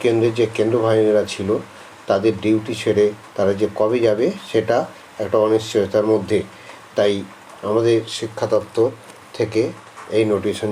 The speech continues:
জারি করেছে যে সেই কারণেই স্কুল খুলতে দেরি হতে পারে, এমন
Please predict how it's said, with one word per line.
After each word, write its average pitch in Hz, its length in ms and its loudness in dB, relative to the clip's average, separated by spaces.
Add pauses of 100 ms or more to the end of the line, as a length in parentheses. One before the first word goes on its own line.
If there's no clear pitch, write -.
জারি 98 240 0
করেছে 98 340 -2 (1120)
যে 101 80 2 (160)
সেই 135 180 2 (120)
কারণেই 107 420 2 (720)
স্কুল 123 260 -2 (120)
খুলতে 107 280 -2 (320)
দেরি 107 240 0
হতে 107 260 -4
পারে, 101 180 0 (560)
এমন 113 180 4